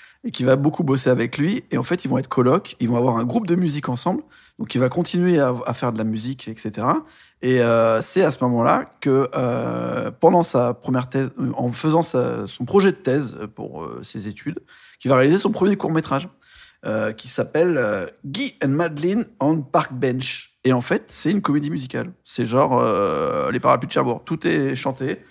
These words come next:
un petit peu, encore presque plus que La La Land d'ailleurs. C'est quasiment, euh, tout est chanté comme un film de, de Jacques Demy. Et, euh, ce film va commencer à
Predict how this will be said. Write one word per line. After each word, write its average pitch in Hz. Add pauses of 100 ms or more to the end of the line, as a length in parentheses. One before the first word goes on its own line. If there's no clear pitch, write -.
(300)
un 143
petit 131
peu, 151
encore 139
presque 202
plus -
que -
La 135
La 127
Land 127
d'ailleurs. 135
C'est 110 (380)
quasiment, 151
euh, 127
tout -
est -
chanté 165
comme 135
un 127
film 131
de, 110
de 107
Jacques 107
Demy. 104 (600)
Et, 160
euh, 123
ce -
film 220
va 151
commencer 131
à 123